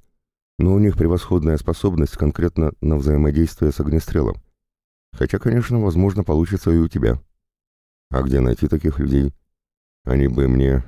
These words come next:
что-то подсказали». «Пока не станешь близким к Абсолюту, даже не думай о подобном. Преобразование магии каких-то механизмов — это очень сложная область, да и не моя эта тематика». «Михаил Александрович,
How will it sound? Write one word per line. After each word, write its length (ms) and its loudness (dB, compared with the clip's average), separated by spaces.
что-то 300 -4
подсказали». 600 0
«Пока 240 0
не 100 4
станешь 380 0
близким 420 0
к 80 -6
Абсолюту, 600 -2
даже 260 2
не 120 4
думай 280 2
о 60 -2
подобном. 480 -2
Преобразование 760 2
магии 500 2
каких-то 420 0
механизмов — 640 0
это 200 0
очень 280 2
сложная 460 0
область, 400 -2
да 200 0
и 40 4
не 100 4
моя 300 2
эта 120 -2
тематика». 540 -4
«Михаил 340 2
Александрович, 680 -2